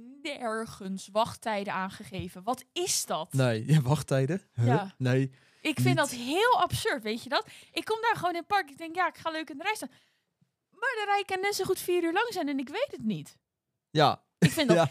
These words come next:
Speaker 1: ik vind dat heel raar.
Speaker 2: Ik vind het, ik, ik vind de communicatie van Duinenrel naar gasten toe een beetje gek.
Speaker 1: Ja.
Speaker 2: Het is ook heel erg als wij, ehm, mag ik dat zeggen? Ja, dat mag ik zeggen,
Speaker 1: Dat
Speaker 2: want
Speaker 1: mag
Speaker 2: als,
Speaker 1: je zeggen.
Speaker 2: als gast kan je dit ook meemaken.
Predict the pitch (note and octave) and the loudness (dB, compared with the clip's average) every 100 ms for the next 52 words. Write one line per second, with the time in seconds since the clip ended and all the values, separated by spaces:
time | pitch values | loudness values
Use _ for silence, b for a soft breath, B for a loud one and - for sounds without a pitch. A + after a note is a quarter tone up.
0 | B - D#4 F4 C4 G#3 B3 F#4+ C4+ C#4+ | B -8 -6 -6 -6 -4 -2 0 0 0
1 | G3+ F3 F3+ - - D3 C#3+ C#3 C3 C#3 | 0 0 -4 -6 2 4 4 0 -4 -2
2 | D#3+ D3+ C#3 C#3+ C3 C#3 C#3 - B2+ A2+ | 2 2 4 4 4 2 2 2 0 2
3 | B2 B2+ A2 A#2 C#3 - C3 A#2+ A2 A2+ | 2 2 0 0 -2 -2 -6 -4 -4 -6
4 | - G2 - - - G#3 - _ - C3+ | -6 -6 -8 -14 -2 -2 -2 _ -4 2
5 | D3 D#3 D3 D#3+ D3+ D3 D#3 - C#3 C#3+ | 4 4 4 6 4 2 -2 -2 -2 2
6 | C#3+ C#3 C3+ C3+ C3 B2+ B2+ B2 B2 A#2+ | 2 4 2 2 2 2 2 2 0 -2
7 | G#2+ A2+ B2 C3+ C3+ C#3 C#3 F#3 - _ | -4 -4 -4 -4 -6 -4 -4 -4 -6 _
8 | _ _ _ _ _ _ _ _ _ _ | _ _ _ _ _ _ _ _ _ _
9 | _ _ _ _ _ A#2+ G#2 G#2+ A#2 B2 | _ _ _ _ _ -2 0 0 0 0
10 | A#2+ G#2 A#3 A#3 A#3 G#3 G3 C3+ C#3 E3 | -2 0 0 2 0 -6 -2 0 2 2
11 | D#3 D#3 C#3+ C3 A2+ A2 A2 A#2 B2 C3 | 2 2 0 0 -2 -2 0 2 2 2
12 | C3+ | -2